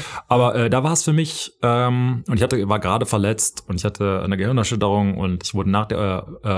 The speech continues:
ähm, der, ähm, Saison nochmal viermal operiert, zwölfmal in meiner gesamten Karriere, plus natürlich die Verletzungen, die nicht operiert werden müssen, aber trotzdem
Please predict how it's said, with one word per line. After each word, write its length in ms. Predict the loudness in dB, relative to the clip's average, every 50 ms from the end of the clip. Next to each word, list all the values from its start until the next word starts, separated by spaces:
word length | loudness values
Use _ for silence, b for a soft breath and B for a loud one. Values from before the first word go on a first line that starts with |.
| 0 -2
ähm, 340 | -2 -4 -6 -6 -8 -10 -12 -14
der, 1120 | -16 -18 -16 -14 -14 -8 -4 -4 -2 -2 -2 -2 -4 -6 -10 -12 -12 -8 -6 -4 -4 -4 -4
ähm, 160 | -4 -4 -4
Saison 400 | -2 -2 0 2 2 2 0 -2 B B B B B B B B B
nochmal 280 | 0 0 2 2 0
viermal 360 | 0 2 2 2 2 2 2 2
operiert, 500 | 0 0 0 2 2 2 0 -2 -2 -2
zwölfmal 800 | 0 2 2 2 2 2 2 2 2 2 2 2 0 -2 -2 -2
in 60 | 0
meiner 160 | 0 2 2
gesamten 320 | 2 0 0 0 0 -2 -2
Karriere, 420 | -2 -2 0 0 0 0 0 -2
plus 240 | -2 -4 -4 -4 -4
natürlich 240 | -4 -4 -4 -4 -6
die 100 | -6 -6
Verletzungen, 540 | -4 -2 0 0 0 0 2 2 2 2 0
die 300 | 0 0 -2 -4 -6 B B B B B B B B B
nicht 120 | -2 0 2
operiert 340 | 2 2 2 2 2 2 2
werden 180 | 0 0 2 2
müssen, 200 | 0 0 0 0
aber 120 | 0 0
trotzdem 520 | 0 -2 -4 -2 -2 -2 0 0 0 -2